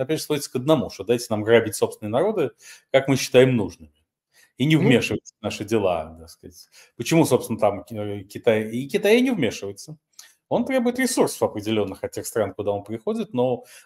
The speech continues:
Speaker 1: он совершенно не, э, почему он хороший партнёр и для Российской Федерации имени Путина, м, старший партнёр, потому что как бы ни была, и это вот ролевая модель Александра Невского, она, э, для Путина очень важна в этом смысле,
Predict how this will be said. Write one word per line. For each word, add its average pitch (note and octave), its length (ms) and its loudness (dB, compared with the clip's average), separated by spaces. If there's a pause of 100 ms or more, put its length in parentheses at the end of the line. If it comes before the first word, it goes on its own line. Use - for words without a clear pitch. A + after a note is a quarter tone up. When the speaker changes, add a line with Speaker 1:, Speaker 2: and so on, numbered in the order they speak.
Speaker 1:
он A#2 100 -4
совершенно D#3+ 380 0
не, B2+ 280 -2
э, - 40 2
почему - 320 0
он A2 80 2
хороший A#2+ 420 2
партнёр A#2 380 2
и A2 40 -2
для G#2+ 140 -4
Российской A2+ 400 -2
Федерации G#2+ 520 -2
имени G2 180 -10
Путина, E2 400 -20 (680)
м, G2+ 220 -8
старший G#2 440 2
партнёр, G#2 340 -4
потому - 140 -18
что A2 120 -14
как C#3 200 2
бы A#2+ 80 0
ни C3 140 0
была, G#2+ 520 4
и F2+ 60 -14
это F#2+ 240 -12
вот F#2 160 -14
ролевая G2+ 340 0
модель G2 280 -4
Александра G2 500 -8
Невского, C#3+ 460 -6
она, F#2 200 -16 (560)
э, G#2 160 -10
для G#2+ 140 -4
Путина G#2 360 -8
очень G2+ 200 -10
важна A2 320 2
в F2+ 80 -10
этом G#2 180 -16
смысле, - 400 -14